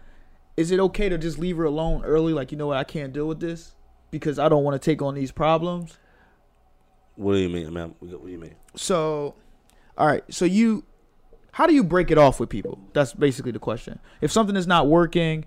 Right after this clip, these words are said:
Speaker 1: even though you wanna be honest, you don't wanna break somebody's heart by telling them why you don't wanna be with them. Do you spin them and just say, "It's not working for me,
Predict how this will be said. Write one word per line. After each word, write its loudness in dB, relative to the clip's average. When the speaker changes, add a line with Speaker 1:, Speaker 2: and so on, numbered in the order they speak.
Speaker 1:
even 2
though 6
you 2
wanna 0
be -4
honest, 0
you -4
don't -2
wanna -4
break 2
somebody's -2
heart -2
by -2
telling 0
them -4
why 2
you 0
don't -2
wanna -4
be 2
with 0
them. -8
Do -4
you -6
spin 0
them -2
and -6
just -12
say, -2
"It's -6
not -6
working -2
for -10
me, 0